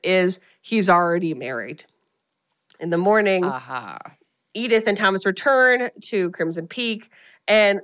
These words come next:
Speaker 1: Edith's like, "Oh, hello, Lucille. Oh, my God, let me tell you all about the post office." And Lucille
Speaker 2: <laughs>
Speaker 1: whips around, and she's at an eleven. She's like, "Where were you?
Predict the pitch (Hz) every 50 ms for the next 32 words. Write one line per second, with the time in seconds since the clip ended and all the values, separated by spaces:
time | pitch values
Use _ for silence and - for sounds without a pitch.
0 | 214 233 226 233 254 262 254 262 240 220 220 - - 494 440 339 466 466 480 494
1 | 466 330 302 269 226 - - 220 202 202 - - 254 262 254 220 226 202 180 190
2 | 208 262 254 - 269 233 196 - - 247 254 202 170 170 170 - 262 240 233 247
3 | - 208 180 180 - 190 196 196 - 247 240 247 226 262 247 - - 294 311 311
4 | 277 233 214 220 226 226 - 262 226 214 214 208 220 - 294 285 269 277 233 226
5 | 214 202 214 220 226 220 208 208 262 240 247 240 240 349 415 392 320 - 208 330
6 | - - - - - 311 294 277 330 - - - - - - - - 415 440 381
7 | 381 370 359 311 294 277 254 240 233 226 220